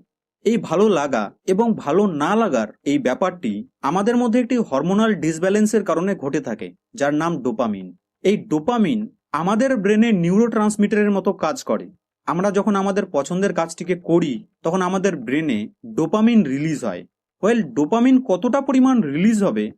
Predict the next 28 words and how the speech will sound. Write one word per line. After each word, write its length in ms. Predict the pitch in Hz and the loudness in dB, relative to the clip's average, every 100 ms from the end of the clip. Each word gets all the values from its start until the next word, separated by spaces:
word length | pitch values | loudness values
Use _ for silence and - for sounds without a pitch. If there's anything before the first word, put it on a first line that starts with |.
| - | -4
তা 120 | 180 | -4
সেই 240 | 180 202 | -2 -4
কাজটির 500 | 196 175 175 - 247 | -2 -4 -4 0 2
উপর 180 | 226 233 | 2 2
নির্ভর 400 | 196 175 165 147 | 2 2 0 0
করবে। 340 | 107 98 90 92 _ _ _ - | -2 -6 -8 -14 _ _ _ -8
ডোপামিন 480 | - 151 220 254 262 | -2 0 2 4 6
রিলিজের 420 | 220 214 208 208 | 6 6 4 0
জন্য 420 | 147 135 113 110 - - | 2 0 -2 -6 -12 -6
basically 480 | 135 170 220 226 226 | -2 0 0 2 0
দুই 200 | 160 220 | 2 4
ধরনের 360 | 202 208 220 233 | 4 4 2 0
অ্যাক্টিভিটিস 640 | 139 131 160 170 202 165 | -6 -4 -2 0 -2 0
রয়েছে, 440 | 127 139 - 90 87 _ _ | 0 0 -2 -12 -14 _ _
একটি 300 | 160 156 185 - | -6 -2 -2 -2
হাই 180 | 131 139 | -4 -2
ডোপামিন 400 | 156 175 185 208 | -2 0 0 2
অ্যাক্টিভিটিস 680 | 196 180 202 208 233 254 - _ _ | 0 -2 -2 0 -2 -4 -6 _ _
এবং 260 | 165 202 220 | 0 0 0
আরেকটি 360 | 160 170 175 | 0 -2 0
হলো 180 | 190 208 | 2 4
লো 240 | 196 190 202 | 4 4 2
ডোপামিন 400 | 180 160 147 139 | 2 0 2 0
অ্যাক্টিভিটিস। 720 | 113 - 95 90 90 - _ _ _ | -2 -6 -10 -12 -16 -20 _ _ _
হাই 240 | _ 143 190 | _ -4 0
ডোপামিন 420 | 254 254 262 262 | 2 2 2 2
অ্যাক্টিভিটিসের 640 | 220 - 208 202 214 208 | 2 0 0 2 0 0
মধ্যে 560 | 175 143 175 160 104 | 0 0 -2 -4 -6